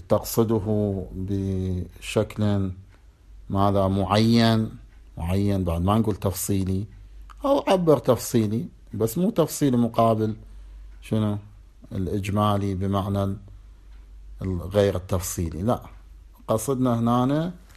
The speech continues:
آه، من الإجمالي قلنا هو المبهم، بشكل مبهم يعني، غير، آه، شو اسمه، وبشكل مردد، غير معين. ما تعين أنه أداء أو قضاء.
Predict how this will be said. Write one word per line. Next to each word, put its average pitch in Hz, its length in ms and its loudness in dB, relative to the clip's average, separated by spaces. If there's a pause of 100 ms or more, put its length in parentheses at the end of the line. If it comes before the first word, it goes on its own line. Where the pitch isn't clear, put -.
(560)
آه، 101 320 -2
من 104 220 0
الإجمالي 104 1040 -2
قلنا 165 320 -2
هو 147 200 0
المبهم، 101 580 0 (380)
بشكل 120 300 -4
مبهم 139 440 0
يعني، 98 260 -4 (1000)
غير، 113 300 2
آه، 101 300 0
شو 90 160 -6
اسمه، 78 260 -6 (640)
وبشكل 101 720 0
مردد، 104 520 2 (180)
غير 107 180 4
معين. 85 440 -4 (600)
ما 202 160 6
تعين 139 420 2
أنه 113 340 2
أداء 110 260 4
أو 98 100 0
قضاء. 82 380 -6